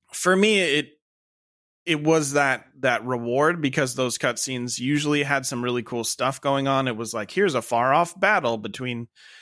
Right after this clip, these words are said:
these two icons," or, you know, "Here's some, like, political intrigue going on." And, and so, yeah, I think the, I think the pacing, o-, outside of, I guess some people are not gonna enjoy the frame rate.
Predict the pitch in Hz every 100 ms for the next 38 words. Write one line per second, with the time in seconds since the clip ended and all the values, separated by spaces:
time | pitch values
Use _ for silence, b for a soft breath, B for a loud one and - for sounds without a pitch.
0 | B - 247 - - 139 131 123 113 123
1 | 117 110 107 113 107 101 B B B B
2 | 120 110 131 160 156 170 147 135 117 -
3 | _ - 131 143 165 196 - 226 226 -
4 | 170 135 127 131 127 123 120 110 104 98
5 | 104 107 120 110 131 120 117 110 104 110
6 | - 135 123 - - _ _ _ - 170
7 | 165 175 196 170 165 139 - 123 113 104
8 | - _ _ _ 147 139 208 214 233 180
9 | 147 135 143 131 - - - 156 151 123
10 | 120 117 110 107 120 120 117 117 117 110
11 | - 120 127 135 160 165